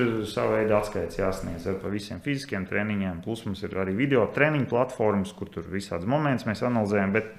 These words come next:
nu, tas tā. Un tāpēc, ā, <clears throat> tajā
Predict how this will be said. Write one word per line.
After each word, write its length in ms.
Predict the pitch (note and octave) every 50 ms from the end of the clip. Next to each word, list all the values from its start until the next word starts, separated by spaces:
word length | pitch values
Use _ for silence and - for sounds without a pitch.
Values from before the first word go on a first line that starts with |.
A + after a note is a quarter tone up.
| -
nu, 80 | C3 C#3 C#3
tas 160 | - A#2+ - -
tā. 140 | A2+ F#2+ F2+ - - - - - - - - - - - - - -
Un 80 | B2
tāpēc, 260 | E3 D#3+ E3+ E3 E3 - - - - - - - - -
ā, 140 | A2+ A2+ A#2 A2+ - - - - - - _ _ _ _ _ _ _
<clears throat> 720 | - - B2+ A2+ G2+ F#2 - - - - - - - - B2
tajā 220 | A#2+ A#2+ A#2 A2+